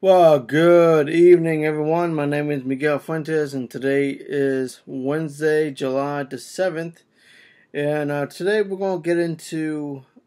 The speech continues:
um, the fish biology, the class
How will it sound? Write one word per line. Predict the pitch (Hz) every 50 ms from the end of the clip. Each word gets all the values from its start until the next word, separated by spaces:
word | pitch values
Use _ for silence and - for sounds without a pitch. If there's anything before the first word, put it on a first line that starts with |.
| _ _ _ _
um, | 143 139 131 131 131 127 127 123 123 123 127 123 123 131 _ _ _ _ _ _ _ _ _ _ _ _ _ _ _ _ _ _ _ _ _ _ _ _ _ _ _ _ _ _ _ _ _ _
the | - 147 135 131 131 131 131 131 127 117 -
fish | _ 190 196 185 170
biology, | 165 185 170 165 156 151 151 147 147 143 139 - 147 143 143 143 139
the | 131 139
class | 131 - - - 151 160 165 165 165 160 160 160 - - - -